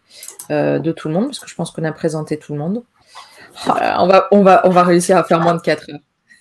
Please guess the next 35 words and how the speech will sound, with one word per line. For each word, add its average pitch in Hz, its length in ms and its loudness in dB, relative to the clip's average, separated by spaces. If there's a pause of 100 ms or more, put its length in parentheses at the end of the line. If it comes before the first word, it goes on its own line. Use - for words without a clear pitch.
(400)
<laughs> - 1400 -4
Donc 277 240 4
j'ai 277 140 4
dû 269 160 4
faire 311 320 2
deux 285 220 2
pages 262 360 4
parce 226 180 0
que, 233 120 0
euh, 190 520 4
j'aime 202 160 -2
bien, 233 360 -4
j'aime 190 160 -6
bien 226 280 -6
quand 175 420 -6
on 170 40 0
met 175 120 -2
en 185 140 -2
avant, 165 540 -2
euh, 147 260 -4
des 151 180 -6
enseignes. 240 360 0
Donc 175 120 0
c'est 180 120 -8
pas 175 100 0
forcément 175 360 -2
un 175 60 0
top, 190 300 2
mais 170 80 0
c'est 160 140 -6
vraiment 175 220 -2
des 170 100 -2
coups - 220 -14
de - 40 -16
cœur. 190 300 -2